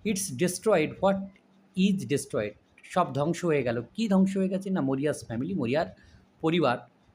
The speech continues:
সেটা ধ্বংস হয়ে গেছে। In Riders to the Sea, what does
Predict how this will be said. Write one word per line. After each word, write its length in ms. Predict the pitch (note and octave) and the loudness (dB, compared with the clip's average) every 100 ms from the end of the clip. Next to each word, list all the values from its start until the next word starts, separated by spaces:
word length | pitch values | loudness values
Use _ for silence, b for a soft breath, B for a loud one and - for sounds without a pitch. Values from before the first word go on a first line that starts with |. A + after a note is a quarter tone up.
| _ | _
সেটা 260 | - G3+ A3+ | -4 0 2
ধ্বংস 320 | D#3+ C3 B2+ | 2 -2 -4
হয়ে 180 | G#2+ G2+ | -8 -8
গেছে। 240 | G2 G2 - - - - - | -10 -14 -16 -20 -20 -20 -6
In 100 | D#3 C#3+ | -2 2
Riders 320 | D#3+ E3+ A3+ - | 2 2 -2 -4
to 60 | G#3 | -4
the 80 | G3+ - | -2 -2
Sea, 160 | D3 B2 | -6 -2
what 120 | E3 F#3 | -2 0
does 120 | G#3 | -2